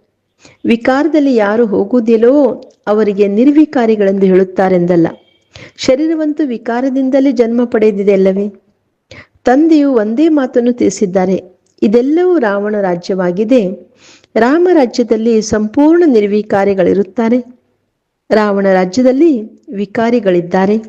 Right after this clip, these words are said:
ಸತ್ಯುಗದಲ್ಲಿ ಪವಿತ್ರತೆ ಇತ್ತು, ಆಗ ಸುಖ ಶಾಂತಿ ಇತ್ತು.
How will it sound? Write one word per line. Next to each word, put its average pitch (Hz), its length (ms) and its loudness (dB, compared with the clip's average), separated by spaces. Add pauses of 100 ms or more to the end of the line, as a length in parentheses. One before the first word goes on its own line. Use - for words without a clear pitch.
(1400)
ಸತ್ಯುಗದಲ್ಲಿ 294 800 -2
ಪವಿತ್ರತೆ 220 640 -4
ಇತ್ತು, 196 260 -6 (440)
ಆಗ 190 280 0 (220)
ಸುಖ 285 380 -2
ಶಾಂತಿ 180 460 -4
ಇತ್ತು. 185 260 -6